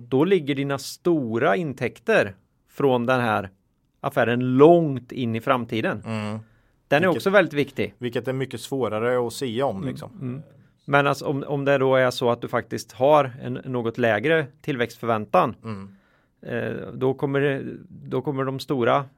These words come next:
Speaker 1: vinsterna i den här affären finnas ganska nära.
Speaker 2: Mm.
Speaker 1: Nära i tiden. Det är också någonting att, att, att fundera, fundera på verkligen när man
Speaker 2: Mm.
Speaker 1: tittar i såna här tabeller.
Speaker 2: Ja.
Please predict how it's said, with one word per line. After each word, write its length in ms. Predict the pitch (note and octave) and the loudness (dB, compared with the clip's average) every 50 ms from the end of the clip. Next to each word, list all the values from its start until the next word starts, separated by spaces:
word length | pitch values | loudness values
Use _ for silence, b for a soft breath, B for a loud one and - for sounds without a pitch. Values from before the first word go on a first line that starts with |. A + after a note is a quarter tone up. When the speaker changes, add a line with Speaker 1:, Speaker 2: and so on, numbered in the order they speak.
| _ _ _ | _ _ _
Speaker 1:
vinsterna 540 | - C3+ D3 C#3 A#2+ - - A2 A2 A2 A2+ | -10 -6 -6 -6 -4 -4 -4 -2 -2 -2 -2
i 20 | |
den 120 | A2+ A#2+ | -2 -2
här 120 | A#2 A2+ A2 | -2 0 0
affären 320 | A2+ - - A2+ G#2+ G#2 | -2 -2 -2 -4 -4 -4
finnas 260 | - - A#2 A2 G2+ | -6 -6 -8 -8 -8
ganska 380 | - A#2 A2 - - G#2+ G#2+ G#2+ | -8 -8 -8 -6 -8 -8 -8 -6
nära. 400 | - C3 C#3 C3+ B2 C3 - - - - _ B B B B B | -4 -2 0 2 2 2 2 0 -2 -10 _ B B B B B
Speaker 2:
Mm. 140 | B A2+ A2 B B B _ | B -20 -20 B B B _
Speaker 1:
Nära 300 | - C#3 D#3 D3 C#3 F3+ | -2 0 2 2 2 2
i 40 | F#3+ | 2
tiden. 380 | F#3 D#3 A#2 G2+ G#2 G2 G#2 | 2 -2 -2 -2 -2 -4 -2
Det 80 | - C#3 | 0 0
är 40 | D3+ | 0
också 220 | C#3+ D3 - D#3+ | 0 0 -4 -4
någonting 480 | D3+ C#3+ C3+ B2 - A#2 A2 A2+ A2+ G#2+ - _ _ _ _ _ _ A#3+ G#3+ G3+ G#3+ G3+ G3 - | -2 -2 -4 -4 -4 -6 -6 -6 -8 -12 -18 _ _ _ _ _ _ -20 -20 -20 -20 -20 -20 -12
att, 340 | E3+ C3 A2 A2+ A2+ G2 | -8 -6 -6 -6 -6 -6
att, 300 | A2 A2+ G#2+ G#2+ - - - | -6 -8 -8 -8 -10 -10 -10
att 100 | C3+ B2 | -10 -6
fundera, 400 | - C#3+ C3 B2 A2+ A2 A2 G#2+ - _ _ _ | -6 -2 0 2 2 2 2 0 -4 _ _ _
fundera 340 | - - C#3 B2+ A#2+ A2+ A2 | -10 -6 -2 -2 0 0 0
på 140 | - - A2+ | -2 -2 0
verkligen 420 | A2+ A2+ G#2+ - - G#2+ G2+ F#2+ - _ | 0 0 -2 -4 -8 -10 -10 -10 -14 _
när 120 | - B2 | -6 -2
man 120 | A#2+ A#2+ A#2+ | -2 -2 -2
Speaker 2:
Mm. 40 | |
Speaker 1:
tittar 240 | A#2+ C3 A#2+ - A2+ | -2 -4 -2 -2 -2
i 60 | A2 | -2
såna 160 | G#2+ - A#2+ A2 | -2 -4 -4 -4
här 60 | G#2+ | -4
tabeller. 520 | - A2+ A2+ A2+ G#2+ G#2 B2 D3+ C3+ A2 - _ - | -4 -2 0 0 0 2 0 0 -2 -2 -6 _ -8
Speaker 2:
Ja. 180 | C#3+ D3+ B2+ A2+ | -6 -6 -6 -8